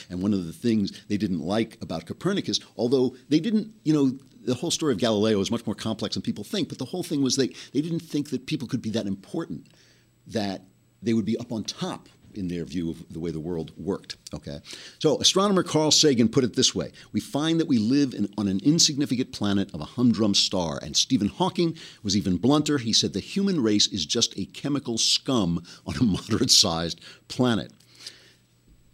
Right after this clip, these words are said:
Our guy goes on to say, "An objective look, however, at just two of the most dramatic discoveries of astronomy, Big Bang, cosmology, and planets around other stars, exoplanets, suggests the opposite. We seem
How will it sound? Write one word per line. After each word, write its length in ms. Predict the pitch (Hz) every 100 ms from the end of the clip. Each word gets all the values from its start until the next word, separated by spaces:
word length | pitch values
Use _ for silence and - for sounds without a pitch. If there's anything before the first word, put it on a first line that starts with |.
| _ -
Our 140 | 117
guy 160 | 120 117
goes 180 | 107 110
on 120 | 110
to 100 | -
say, 260 | 113 113 110
"An 100 | 98
objective 480 | 87 123 135 - 107
look, 220 | 139 -
however, 400 | 123 123 117 120
at 100 | 92
just 240 | 90 -
two 160 | - 160
of 80 | 110
the 60 |
most 260 | 107 101 -
dramatic 540 | 92 95 120 - - -
discoveries 560 | 107 - 104 95 104 -
of 100 | 120
astronomy, 540 | - 117 117 113 113
Big 360 | - - 127 95
Bang, 440 | 110 107 110 107
cosmology, 680 | - 80 90 95 113 104 117 -
and 140 | 71
planets 400 | - 117 120 -
around 200 | 85 78
other 180 | 101 127
stars, 480 | - 107 95 82 82
exoplanets, 640 | - - 98 90 82 82 - -
suggests 460 | - 95 85 80 -
the 120 | 95
opposite. 440 | 95 95 85 - - - _ 104
We 80 |
seem 600 | 101 - 196 131 90 110